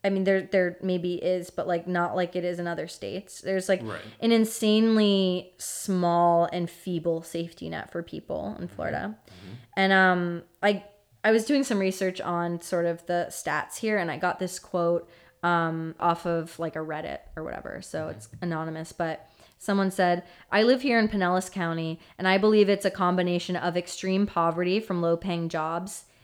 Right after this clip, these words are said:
Speaker 1: heat, and no access to mental health care, unaffordable health insurance, and very hard to qualify for Medicaid.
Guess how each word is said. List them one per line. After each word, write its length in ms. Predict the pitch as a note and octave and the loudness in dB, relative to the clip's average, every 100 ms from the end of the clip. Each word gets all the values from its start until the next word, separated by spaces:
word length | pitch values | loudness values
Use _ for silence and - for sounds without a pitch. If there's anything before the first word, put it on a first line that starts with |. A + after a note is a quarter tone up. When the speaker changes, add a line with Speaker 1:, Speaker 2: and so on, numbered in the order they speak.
| _ | _
Speaker 1:
heat, 440 | - G#3+ A3 A#3+ - | -4 0 0 -2 -2
and 160 | F#3 | 0
no 180 | F3+ F3+ | 2 4
access 420 | E3 E3+ - F3 - | 4 2 0 -4 -4
to 80 | |
mental 300 | E3+ E3 E3 D#3+ | -4 -4 -6 -6
health 260 | E3 D#3+ | -6 -8
care, 400 | - D#3+ A2+ G3 _ | -8 -6 -6 -10 _
unaffordable 600 | F#3+ G3 G3 G3 F#3 F3+ | 0 0 2 4 6 4
health 260 | F3+ F3 E3+ | 2 -2 -2
insurance, 540 | F3+ - F3 E3+ E3 | -4 -4 -4 -4 -6
and 140 | - F3 | -4 0
very 260 | F3 F3+ | 2 2
hard 280 | F#3 F3+ E3+ | 0 0 -2
to 60 | - | -4
qualify 460 | - D#3 D3+ E3+ E3 | -6 -6 -4 -4 -6
for 160 | E3 | -6
Medicaid. 600 | E3 E3 F3 - F#2+ - | -6 -6 -8 -8 -10 -12